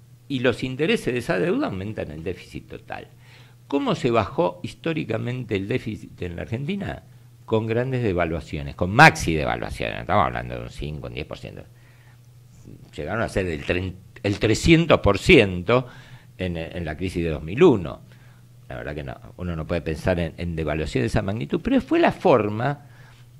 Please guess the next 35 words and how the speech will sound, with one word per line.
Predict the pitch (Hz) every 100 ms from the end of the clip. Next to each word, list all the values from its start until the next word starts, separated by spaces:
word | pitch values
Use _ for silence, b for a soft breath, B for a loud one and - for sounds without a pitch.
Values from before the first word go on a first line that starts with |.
| -
de | 131 165
bajar, | 175 165 165 -
de | 127
licuar | 131 147 151 214 117
el | 101
gasto | 107 127 185
público | 170 190 143 175 - 302 - - - - - -
con | 120
un | 151
detalle | 269 - 135 143 73
también, | - 95 113 175 180 - - b b b
licua | 101 113 156
los | 110 -
salarios, | 95 131 175 117 107 131 -
tanto | 190 214
en |
el | 127
sector | 101 95 127
público | 127 170 247
como | 170
en | 87
el |
sector | 95 110 139
privado, | 202 175 208
porque | 139 85
hay | 110 117
un |
traslado | 78 80 78 101 120
a | 135
precios, | - 120 - 175 -
a | - 98
menos | 110 151
que | 143
tengas | 95 113 98 82
una | 101 104